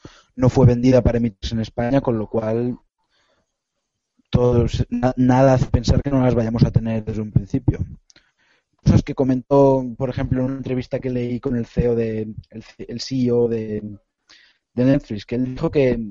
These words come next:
que España fuera un país con mucha piratería no era necesariamente malo, la verdad, porque a él, porque lo que había creado la piratería era un, un gran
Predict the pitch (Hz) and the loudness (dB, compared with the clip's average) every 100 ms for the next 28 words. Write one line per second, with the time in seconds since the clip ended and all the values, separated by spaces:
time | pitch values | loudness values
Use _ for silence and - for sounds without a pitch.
0 | 95 - - 131 143 143 147 143 139 131 | -12 -12 -6 -2 0 2 2 2 0 2
1 | 135 131 123 - _ _ _ _ 120 127 | 2 0 -2 -6 _ _ _ _ -4 -2
2 | 135 110 123 113 120 120 135 151 160 131 | -2 -2 -4 -4 -4 -2 2 6 6 6
3 | 123 - 123 120 113 110 101 107 104 98 | 2 0 2 2 2 -2 -4 -4 -4 -6
4 | 98 98 104 104 - - - - - - | -6 -4 -4 -6 -10 -14 -14 -16 -12 -10
5 | - 123 123 107 - 113 117 123 135 139 | -2 -2 -2 -6 -2 0 2 2 2 0
6 | - _ 123 120 120 113 113 120 117 117 | -2 _ -16 -8 -6 -4 2 2 2 0
7 | 123 139 135 131 135 127 135 135 135 131 | 4 8 8 8 4 4 4 4 4 2
8 | 120 110 117 - 127 120 117 113 123 123 | -2 -4 -8 -4 -2 0 0 0 -2 0
9 | 123 123 120 | 0 0 -2